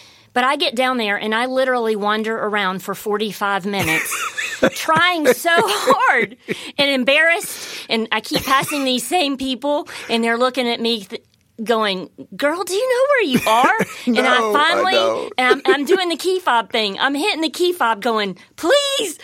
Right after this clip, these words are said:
Speaker 1: where's my car?" And I can't find it. And finally I say, "God, I need you so much right now. I gotta find my car. I have somewhere I've gotta be."
Speaker 2: <laughs>
Speaker 1: And, and just as I hit the,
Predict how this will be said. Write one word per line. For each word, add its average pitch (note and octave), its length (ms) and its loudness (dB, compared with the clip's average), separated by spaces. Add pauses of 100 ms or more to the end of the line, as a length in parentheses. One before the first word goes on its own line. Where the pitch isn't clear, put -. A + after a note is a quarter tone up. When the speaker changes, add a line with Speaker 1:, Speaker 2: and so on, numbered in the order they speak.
(140)
Speaker 1:
where's B4+ 380 4
my - 180 0
car?" B4+ 720 2 (340)
And C#4 140 -2
I B3+ 80 0
can't D#4 320 -6
find C#4+ 320 0
it. F3 180 -4
And A3 180 -4
finally A#3+ 440 -2
I G3+ 80 -2
say, F3 380 -6 (120)
"God, G#3 420 0 (680)
I B3 160 2
need E4 340 0
you C4+ 240 0
so C#4 380 2
much B3 340 0
right A#3+ 240 0
now. A3 220 0
I B3 140 0
gotta C4 220 0
find A3+ 240 0
my G#3 140 -2
car. A#3 340 0
I G#3+ 120 -2
have B3 160 -2
somewhere B3+ 260 -2
I've A#3+ 220 0
gotta A#3+ 240 0
be." C4 340 -4 (120)
Speaker 2:
<laughs> - 280 -2 (300)
Speaker 1:
And, A3+ 280 0 (120)
and A3 240 0
just B3 300 0
as C#4 140 -2
I C4 160 2
hit C4+ 280 -2
the, A3 320 -2